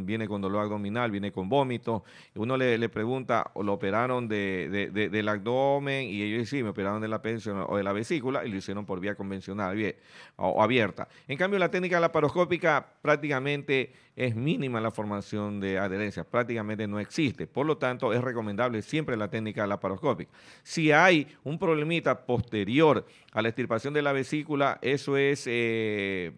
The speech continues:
eh, es algo lógico, mi querido William, porque la vesícula es parte de la... Eh, eh, de la digestión. Al extirparles la vesícula, la persona queda con un, un cuadro de una insuficiencia digestiva crónica, de por vida.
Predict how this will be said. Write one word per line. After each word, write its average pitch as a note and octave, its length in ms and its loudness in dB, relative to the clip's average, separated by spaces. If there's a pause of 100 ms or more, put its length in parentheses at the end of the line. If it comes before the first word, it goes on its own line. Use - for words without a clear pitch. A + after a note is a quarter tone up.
(240)
eh, G#2+ 220 -4
es B2 200 0
algo C#3 240 2
lógico, C#3 420 2
mi B2 100 -6
querido B2+ 260 0
William, C3 320 0
porque A2+ 300 -4
la A2+ 120 0
vesícula B2 680 -2 (160)
es A#2 180 2
parte C#3+ 540 0 (240)
de A#2 220 4
la... G#2+ 260 4 (140)
Eh, G2+ 300 2
eh, - 300 -4 (420)
de A#2 200 2
la C3 100 6
digestión. C3 600 2 (240)
Al A#2+ 140 2
extirparles C#3 560 2
la C#3+ 180 6
vesícula, C#3 460 2
la B2 100 2
persona B2+ 360 -2
queda B2+ 380 2
con A#2+ 140 2
un, B2 340 -2
un A#2 220 -4
cuadro B2+ 400 4
de A#2 80 2
una C3+ 140 0
insuficiencia B2+ 560 -2
digestiva A#2+ 560 2
crónica, A#2 560 4
de G2+ 100 0
por G#2+ 200 4
vida. D#3+ 400 6